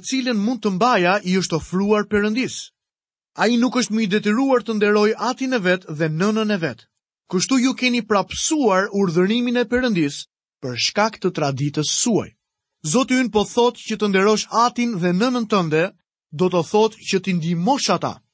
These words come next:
Rruga që ndiqnin skribët dhe farisejt për sa i përket kësaj përgjegjësie ishte duke dhënë paratë e tyre si dhuratë për Zotin. Kjo gjë do t'i lironte ata nga kujdesi për prindrit e tyre.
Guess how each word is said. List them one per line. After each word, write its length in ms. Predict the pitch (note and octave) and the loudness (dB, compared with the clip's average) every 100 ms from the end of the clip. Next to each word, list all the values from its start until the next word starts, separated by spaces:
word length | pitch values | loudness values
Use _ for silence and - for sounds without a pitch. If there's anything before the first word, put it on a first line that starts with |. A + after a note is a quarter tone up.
| _ _ _ | _ _ _
Rruga 380 | D#3 G#3+ D4 C#4+ - | -2 0 2 2 2
që 120 | A3+ | 2
ndiqnin 360 | B3+ A3 A#3 | 2 0 -2
skribët 480 | G3+ - B3+ A#3+ A3 | -2 -4 0 0 2
dhe 80 | G3+ | 0
farisejt 680 | G3+ F#3+ F#3 - C4 B3+ A3 | 0 0 0 -2 -4 -4 -4
për 120 | F#3+ F3+ | -4 0
sa 160 | B3+ | 0
i 80 | A#3+ | 0
përket 380 | G3+ F#3+ A3 - | -2 -2 -2 -4
kësaj 320 | F3 - B3 A#3 | -6 -2 -2 0
përgjegjësie 720 | G3+ E3 F3 D#3+ C4 G3+ D3 D#3+ - _ _ | -2 0 -2 -2 -2 0 0 -2 -10 _ _
ishte 320 | A3 A#3+ - G3 | -4 -2 0 0
duke 240 | G#3 F#3+ | 0 0
dhënë 320 | E3+ A#3+ A3+ | 0 0 0
paratë 440 | F#3 E3+ A3+ B3+ C4+ | 0 2 2 0 -2
e 40 | |
tyre 300 | G#3 D#3+ E3+ F#3+ _ _ | 0 2 2 -2 _ _
si 200 | - E3+ | -12 -8
dhuratë 520 | D3 C#3 D3+ F3 F#3 _ _ - | -6 -2 2 2 0 _ _ -10
për 120 | D3+ | -10
Zotin. 440 | D3+ A#3 - - _ _ _ _ _ _ - | -4 -2 -2 -8 _ _ _ _ _ _ 0
Kjo 200 | C#4+ B3+ | 0 2
gjë 180 | A3+ A3 | 2 2
do 80 | A3+ | 0
t'i 120 | G3+ | 0
lironte 440 | F3+ F#3+ B3 C4+ B3+ | 2 2 2 0 0
ata 360 | A3 G#3+ F#3+ G3 | 0 2 2 0
nga 140 | F#3+ | -4
kujdesi 640 | F3 D#3+ D#3+ B3+ - C4 | -4 -2 0 0 -2 -4
për 160 | G#3 F3 - | -2 -2 -2
prindrit 480 | G#3+ B3+ A3+ A3+ G3+ | -2 0 -2 -2 -4
e 80 | |
tyre. 320 | E3+ F3+ A#2+ | -2 -2 -2